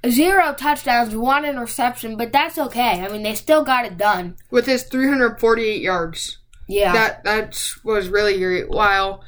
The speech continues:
Speaker 2: Ryan Tannehill only had two hundred twenty-two, but with three interceptions.
Speaker 1: Yeah,
Speaker 2: That
Speaker 1: um,
Speaker 2: cannot happen.
Speaker 1: they limited Derrick Henry to sixty-two yards.
Speaker 2: Yeah.
Speaker 1: I know he's just coming back after a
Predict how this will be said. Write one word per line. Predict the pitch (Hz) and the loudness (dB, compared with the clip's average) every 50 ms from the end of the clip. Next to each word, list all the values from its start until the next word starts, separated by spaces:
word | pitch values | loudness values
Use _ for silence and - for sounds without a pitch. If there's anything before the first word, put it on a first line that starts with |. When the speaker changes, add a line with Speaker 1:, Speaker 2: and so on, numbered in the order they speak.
| - - - - - | -20 -20 -20 -10 -2
Speaker 2:
Ryan | 226 233 247 262 247 | 0 2 2 2 2
Tannehill | 247 226 240 226 226 220 214 220 185 185 - | 0 0 0 0 0 0 0 -2 -2 0 0
only | - 214 226 220 | 0 2 2 2
had | 214 202 - | 0 0 -2
two | - - 269 254 | -4 0 2 2
hundred | 233 226 214 202 - | 4 2 0 -4 -6
twenty-two, | - - 226 220 202 196 - - - 226 208 190 175 | -8 -6 -4 -2 -2 -4 -4 -4 -2 0 2 2 2
but | 165 196 170 | 2 0 0
with | 165 185 - - - _ - | 0 -2 -4 -10 -16 _ -2
three | 226 226 233 220 202 | 0 2 4 4 2
interceptions. | 190 185 185 - 175 165 - - 151 147 147 - - - _ _ | 2 2 -2 -4 -6 -6 -8 -10 -12 -14 -14 -14 -16 -18 _ _
Speaker 1:
Yeah, | - 220 214 220 202 180 175 180 180 - - | -10 -4 0 0 2 2 0 0 -2 -2 0
Speaker 2:
That | 220 220 214 | 0 0 0
Speaker 1:
um, | 202 190 | 0 0
Speaker 2:
cannot | 233 220 196 180 170 | 0 0 0 0 0
happen. | 180 185 175 170 175 - 160 160 | 0 0 0 -2 -2 -4 -6 0
Speaker 1:
they | - 285 311 320 302 | 2 2 2 2 0
limited | 269 262 285 285 277 277 269 262 220 180 170 | 0 0 2 2 2 2 0 -2 -4 -4 0
Derrick | 220 214 208 220 220 - | 2 2 2 2 2 -2
Henry | - 220 208 202 190 185 147 | -4 -4 -4 -4 -4 -6 -6
to | 156 | -4
sixty-two | - - - - 247 240 - - - 214 185 - 240 208 202 190 | -4 -2 -2 -2 -2 -4 -4 -6 -6 -8 -6 -6 -6 -6 -4 -2
yards. | 185 190 180 175 156 123 - - - - - - - _ _ _ _ _ _ - _ - | -2 0 0 0 -2 -4 -8 -12 -14 -14 -14 -18 -20 _ _ _ _ _ _ -20 _ -20
Speaker 2:
Yeah. | - - - - | -18 -18 -8 -4
Speaker 1:
I | - 277 294 | -2 -2 0
know | 302 320 330 349 349 | 2 2 2 2 2
he's | 339 320 349 339 339 277 - - - - | 2 2 2 2 0 -2 -4 -8 -10 -4
just | - 277 277 277 - - | -2 -2 -2 -2 -4 -4
coming | - 277 262 247 240 196 | -4 -4 -4 -4 -4 -4
back | 180 190 202 208 220 226 - - | -2 0 0 0 0 -2 -2 -2
after | 214 208 208 208 - - 214 208 | 0 0 0 -2 -6 -6 -2 0
a | 202 190 190 185 180 180 175 - | 2 4 4 4 2 2 0 -4